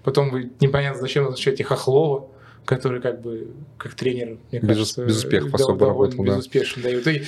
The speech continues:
Speaker 1: и все эти, эти, все эти периоды Точилин рядом мелькает. Ну, короче, какой-то с-, ну,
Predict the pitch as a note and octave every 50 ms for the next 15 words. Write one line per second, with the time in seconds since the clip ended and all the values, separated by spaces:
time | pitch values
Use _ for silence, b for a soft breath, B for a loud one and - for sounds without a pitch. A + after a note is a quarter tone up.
0 | B B B D3 C#3+ C#3+ C#3+ - - - E3 D#3+ D3+ C#3+ D3+ D3 C#3 C#3 C#3 C3+
1 | C3+ D#3 D3 D3 C#3 - - D3 C#3 C#3+ D#3 D3+ C#3+ - - D3+ D3 F3 F#3 D3+
2 | C3+ C3+ - - C3+ C3+ - C3+ A#2+ A#2+ A#2 F2+ B B B B B B - C3
3 | B2+ A#2+ A#2 A#2 A#2+ A#2+ A#2 - - A#2+ A#2 A2+ - B2+ - D3 D3 D3 C#3 C#3+
4 | D3+ C#3 - - - - - C#3 - D3 C#3+ C#3+ C#3 B2+ - - - C#3+ C3+